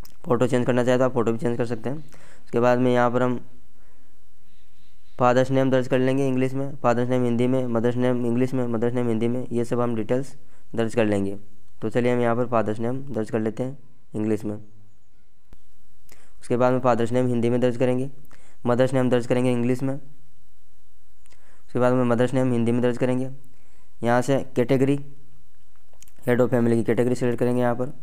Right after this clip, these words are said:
उसके बाद में कास्ट सेलेक्ट करेंगे, जो भी कास्ट है वो सेलेक्ट कर लेंगे।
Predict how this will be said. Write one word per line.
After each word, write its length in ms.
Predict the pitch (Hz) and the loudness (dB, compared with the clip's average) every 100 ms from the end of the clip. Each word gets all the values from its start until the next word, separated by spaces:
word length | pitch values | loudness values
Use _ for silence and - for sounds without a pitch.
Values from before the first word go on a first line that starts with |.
| - - - - - - | -6 -6 -6 -6 -6 -6
उसके 140 | - 135 | -2 2
बाद 160 | 131 | 4
में 100 | 131 | 4
कास्ट 280 | 127 131 - | 4 2 2
सेलेक्ट 280 | 135 127 120 | 0 0 0
करेंगे, 320 | 123 127 131 - - - - - - - - - - - - - | 0 0 0 -2 -6 -6 -6 -6 -6 -6 -6 -6 -6 -6 -6 -4
जो 180 | 117 123 | 0 2
भी 100 | 127 | 2
कास्ट 320 | 123 120 120 | 2 2 2
है 80 | 135 | 0
वो 80 | 123 | 0
सेलेक्ट 240 | 120 113 | 0 0
कर 60 | 117 | 2
लेंगे। 320 | 117 117 | 2 0